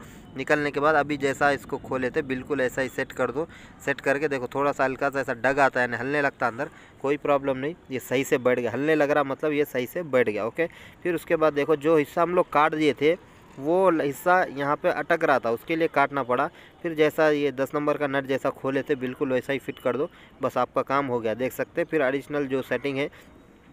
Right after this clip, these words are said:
यानी आप जितना रखना चाह रहे, कम रखना चाह रहे, center में रखना चाह रहे,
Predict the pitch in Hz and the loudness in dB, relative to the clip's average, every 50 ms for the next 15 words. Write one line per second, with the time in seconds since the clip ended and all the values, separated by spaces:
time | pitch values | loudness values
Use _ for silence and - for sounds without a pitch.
0 | - - 127 135 135 139 139 135 131 123 120 135 - 143 143 135 131 123 127 131 | -20 -12 -6 -4 0 2 2 2 2 0 -4 -6 -4 -2 -2 -2 -2 -4 -4 -6
1 | 131 127 - 131 123 127 131 131 - 139 135 139 135 131 123 135 131 127 127 127 | -6 -4 -4 -4 -2 -2 -2 -2 0 -2 -2 0 -2 -2 -2 -2 -4 -4 -2 -2
2 | - 143 131 127 120 - - 131 127 120 139 135 135 131 127 123 - 131 127 120 | -2 0 0 -2 -2 -2 -4 -6 -4 -4 -4 -4 -2 -4 -4 -4 -4 -6 -4 -2
3 | 127 123 120 123 131 | -2 0 0 0 -2